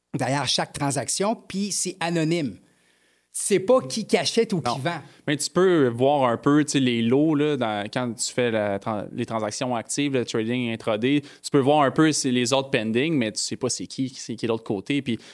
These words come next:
Speaker 2: maintenant, on sait aussi qu'il y en a qui peuvent cacher leur ordre, là,
Speaker 1: Oui,
Speaker 2: qu'on
Speaker 1: puis
Speaker 2: voit
Speaker 1: t'as
Speaker 2: pas tout,
Speaker 1: beaucoup
Speaker 2: là.
Speaker 1: de robots derrière
Speaker 2: Exact.
Speaker 1: ça, mais au final, t'as aucune garantie
Speaker 2: Non.
Speaker 1: quand t'achètes une action que tu vas faire de l'argent là-dessus.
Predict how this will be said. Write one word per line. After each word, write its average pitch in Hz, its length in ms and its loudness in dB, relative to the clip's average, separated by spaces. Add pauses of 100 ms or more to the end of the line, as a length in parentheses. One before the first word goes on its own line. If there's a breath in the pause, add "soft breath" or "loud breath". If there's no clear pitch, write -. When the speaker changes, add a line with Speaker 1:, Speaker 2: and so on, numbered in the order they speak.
(100)
Speaker 2:
maintenant, 127 380 0
on - 20 -4
sait 123 160 -4
aussi 117 220 -4
qu'il 107 100 -6
y - 20 -6
en 104 40 -6
a 113 60 -6
qui - 80 -18
peuvent 113 200 -8
cacher - 300 -8
leur 101 140 -4
ordre, 170 360 -6
là, 185 220 -6
Speaker 1:
Oui, 160 100 0
Speaker 2:
qu'on 120 140 -2
Speaker 1:
puis 110 60 -8
Speaker 2:
voit 113 60 0
Speaker 1:
t'as 131 100 -2
Speaker 2:
pas 131 60 -2
tout, 156 180 -6
Speaker 1:
beaucoup 190 120 -8
Speaker 2:
là. 185 80 -6
Speaker 1:
de 139 320 -4
robots 143 560 -4
derrière 123 220 -2 (200)
Speaker 2:
Exact. 104 60 -6
Speaker 1:
ça, 196 380 -4
mais 143 160 2
au 170 100 -2
final, 196 640 -8 (100)
t'as 156 120 -8 (120)
aucune 220 500 -6
garantie 175 840 -6 (180)
Speaker 2:
Non. 123 140 -4 (340)
Speaker 1:
quand 151 140 -2
t'achètes 151 400 -2
une 151 80 0
action 135 240 -4
que 156 60 -8
tu 139 80 -6
vas 117 60 -6
faire 147 160 -6
de 151 40 -6
l'argent 131 260 -6
là-dessus. 151 500 -8